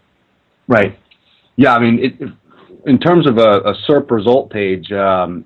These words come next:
it, it's really changed, uh,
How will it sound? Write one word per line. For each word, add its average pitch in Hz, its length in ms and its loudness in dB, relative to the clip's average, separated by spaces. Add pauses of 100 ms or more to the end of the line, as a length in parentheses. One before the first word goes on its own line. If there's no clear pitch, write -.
(120)
it, 80 340 -18
it's 101 220 -12
really 107 460 2
changed, 101 680 -6
uh, 95 380 0